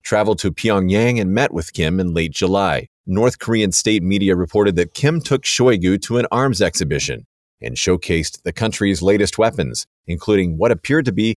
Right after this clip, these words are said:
intercontinental ballistic missiles. North Korean state media added that Kim and Shoigu reached a consensus on unspecified, quote, "matters of mutual concern in the field of national defense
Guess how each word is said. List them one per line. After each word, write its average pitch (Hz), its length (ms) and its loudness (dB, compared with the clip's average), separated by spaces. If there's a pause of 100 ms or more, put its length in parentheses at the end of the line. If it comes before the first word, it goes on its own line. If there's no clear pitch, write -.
(120)
intercontinental 110 960 0
ballistic 120 420 0
missiles. 123 540 -2 (400)
North 92 260 0
Korean 95 320 0
state 95 340 0
media 95 400 2
added 101 340 0 (240)
that 67 180 -6
Kim 117 300 0
and 87 120 0
Shoigu 120 600 2
reached 110 260 0
a 92 60 -4
consensus 107 640 0
on 87 180 0 (120)
unspecified, 98 960 0 (180)
quote, 110 320 0
"matters 123 540 0
of 160 120 -2
mutual 110 400 0
concern 98 760 0
in 95 140 0
the 92 80 2
field 120 380 0
of 78 140 2
national 71 400 -4
defense 110 500 0